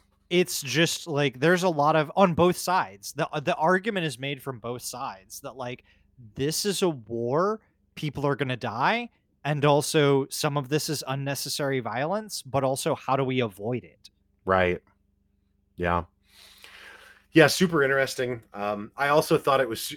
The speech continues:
Speaker 2: I also think it's super cool. And again, this might be baked into the game. So for fans of the game, I might be like, you know, <laughs> second nature that this exists there.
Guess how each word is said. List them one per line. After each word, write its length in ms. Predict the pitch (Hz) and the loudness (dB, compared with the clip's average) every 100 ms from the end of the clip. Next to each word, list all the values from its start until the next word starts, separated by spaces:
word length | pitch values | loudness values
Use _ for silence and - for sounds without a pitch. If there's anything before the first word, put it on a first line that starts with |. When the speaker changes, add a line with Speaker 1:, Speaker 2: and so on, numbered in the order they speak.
| - | -2
Speaker 2:
I 100 | 131 | 2
also 200 | 147 135 | 4 2
think 160 | 139 | -2
it's 100 | 117 | -2
super 240 | - 123 110 | -2 -2 -2
cool. 380 | - 117 110 | 0 2 4
And 100 | 131 | 4
again, 360 | 127 104 120 107 | 2 4 4 4
this 180 | 123 - | 2 2
might 160 | 123 | -2
be 100 | 98 | -2
baked 380 | 98 85 113 85 | -6 -4 -4 -2
into 160 | 113 101 | -4 -4
the 100 | 87 | -6
game. 400 | 82 101 98 90 | -4 -2 -2 -2
So 140 | - | -6
for 100 | 101 | -8
fans 280 | 98 113 104 | -2 -2 -2
of 40 | |
the 60 | 92 | -6
game, 240 | 90 98 | -4 -4
I 120 | 92 90 | -2 -4
might 80 | |
be 80 | 87 | -4
like, 220 | 85 85 - _ _ _ - | -6 -6 -8 _ _ _ -14
you 80 | 90 | -10
know, 160 | 80 71 - - | -10 -12 -16 -12
<laughs> 200 | 123 - | -10 -2
second 380 | - 120 110 | 2 2 0
nature 400 | 98 98 95 92 | -8 -8 -8 -8
that 160 | 87 _ | -10 _
this 180 | 90 - | -10 -10
exists 360 | 85 90 85 | -8 -6 -4
there. 260 | - 87 85 | 0 0 0